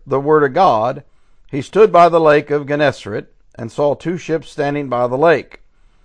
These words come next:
But the fishermen were gone out of them and were washing their nets. And he entered into one of the ships, which was Simon's,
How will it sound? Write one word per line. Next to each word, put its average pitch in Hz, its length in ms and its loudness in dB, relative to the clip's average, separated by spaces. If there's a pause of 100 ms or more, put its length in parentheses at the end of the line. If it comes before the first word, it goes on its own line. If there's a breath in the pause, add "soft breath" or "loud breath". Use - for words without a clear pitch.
(400)
But 143 180 -2
the 127 80 -8
fishermen 143 800 -2
were 135 160 -8
gone 143 360 -2
out 196 200 2
of 131 160 0
them 131 220 -2
and 131 160 -8
were 131 120 -6
washing 139 520 -2
their 104 140 -6
nets. - 520 -16 (680 soft breath)
And 147 140 0
he 165 100 2
entered 247 260 4
into 202 200 2
one 185 160 2
of 180 80 -2
the 175 80 -4
ships, 131 400 -6
which 123 220 -14
was 139 140 -12
Simon's, 135 640 -4